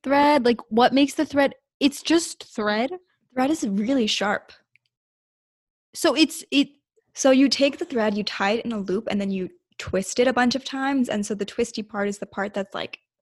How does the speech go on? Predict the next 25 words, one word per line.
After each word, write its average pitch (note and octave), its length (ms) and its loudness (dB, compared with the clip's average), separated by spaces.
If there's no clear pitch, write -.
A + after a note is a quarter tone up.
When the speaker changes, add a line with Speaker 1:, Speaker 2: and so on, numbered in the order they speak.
Speaker 1:
Catches A3+ 400 2
Speaker 2:
your G3 80 2
Speaker 1:
the A3+ 60 4
Speaker 2:
skin. G#3+ 140 0
Speaker 1:
hair? A3 400 2
Speaker 2:
Yeah. G#3 380 -4
Speaker 1:
The D#4 100 4
way D#4+ 160 8
that A#4+ 240 6
I've, A3+ 300 2
maybe B3 260 4
I C4+ 160 6
un-, A3+ 140 2
am A3+ 320 2
misunderstanding A3 520 0
the G#3 60 -4
mechanics G3+ 420 -6
of G#3 60 -14
threading. F3 440 -6
What A#3 120 2
I C#4 140 6
thought D4 240 4
was A3+ 120 0
that A3 280 2
it, G#3+ 220 0